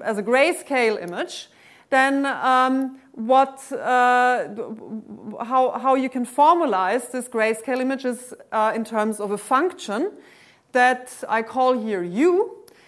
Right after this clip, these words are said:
that maps a pixel in your image, which, um, is, um, uh, which is defined, uh, by a pair of coordinates one, two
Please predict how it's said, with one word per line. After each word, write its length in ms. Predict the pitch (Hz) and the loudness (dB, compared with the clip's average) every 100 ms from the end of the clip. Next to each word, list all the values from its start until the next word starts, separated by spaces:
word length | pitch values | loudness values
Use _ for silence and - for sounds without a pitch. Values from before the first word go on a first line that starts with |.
| _ - | _ 0
that 220 | 233 240 | 0 2
maps 680 | 240 302 339 - - - - _ _ _ | 2 2 2 -6 -12 -12 -16 _ _ _
a 80 | 226 | -8
pixel 800 | 226 370 453 - 247 214 320 - - - | -2 -2 0 -4 -2 0 -2 -4 -12 -4
in 140 | 247 | 0
your 180 | 233 226 | 2 0
image, 600 | 196 202 359 - - - _ _ - | -2 -4 -4 -6 -14 -18 _ _ -4
which, 480 | 262 269 - - - | -2 -2 -8 -14 -10
um, 580 | - 240 240 240 240 247 | 0 4 6 6 2 -2
is, 320 | 233 240 - - - | -6 -6 -10 -12 -2
um, 580 | 220 220 226 226 220 | 2 4 2 0 -4
uh, 460 | 202 196 202 202 190 - | -8 -6 -4 -2 -4 -10
which 280 | 196 214 226 | -8 -6 -4
is 160 | 226 - | -6 -6
defined, 720 | 226 220 254 262 277 294 285 - - _ | -10 -4 0 2 2 0 -4 -14 -20 _
uh, 480 | - 220 220 220 220 | -2 2 4 6 4
by 260 | 220 220 214 | 4 4 4
a 140 | 214 | 2
pair 460 | 214 233 277 285 285 | -2 0 4 6 4
of 260 | 220 220 | 2 -4
coordinates 960 | - 302 320 320 240 190 285 - - - _ _ _ - | -2 4 4 4 -2 -2 -4 -6 -12 -16 _ _ _ -4
one, 300 | 220 240 247 | 2 2 2
two 520 | 247 254 247 247 240 | -4 -2 -2 -2 -6